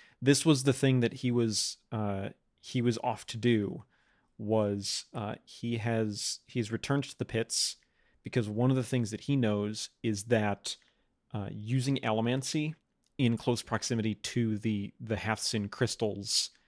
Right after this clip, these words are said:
uh, destroys them, and it prevents them from, from forming atium. Uh, and that is, that's one of the reasons why they can't just, like, have, um, coin shots or thugs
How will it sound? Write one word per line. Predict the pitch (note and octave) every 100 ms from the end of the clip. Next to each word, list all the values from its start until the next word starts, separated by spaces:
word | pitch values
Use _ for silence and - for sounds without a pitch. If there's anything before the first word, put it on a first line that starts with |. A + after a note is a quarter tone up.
| _ _ -
uh, | G#2+ F#2+
destroys | G#2+ - B2 A#2+
them, | - - - _ _ _ -
and | A2
it | G2
prevents | - G#2+ G#2+ -
them | A2
from, | G2 A2 G2 G2
from | - - G2+
forming | F#2 - A2+ A2 G#2
atium. | A2 - A2 G#2+ F#2 C#3 _ _ _ _ _ _ _ _ _ _
Uh, | G2+ F#2+
and | A2+
that | A2+
is, | A2+ G#2+ -
that's | B2 A2 -
one | A2+
of | A2+
the | G2+
reasons | A2+ G#2+ G#2 G2
why | G2+ G2 G#2+ G2+ G2+ G2+ G2 _ _ _ _ _ _ -
they | A#2 A2
can't | - A2 -
just, | A#2 G#2+ -
like, | G#2+ G2 - _ _ _ _ _ _
have, | - A#2+ A2+ G#2+ G2+ - -
um, | B2 F#2+ G#2+ G#2 - -
coin | - A#2
shots | A2 G#2+ -
or | G#2+
thugs | - A#2 G#2 G2 G2 -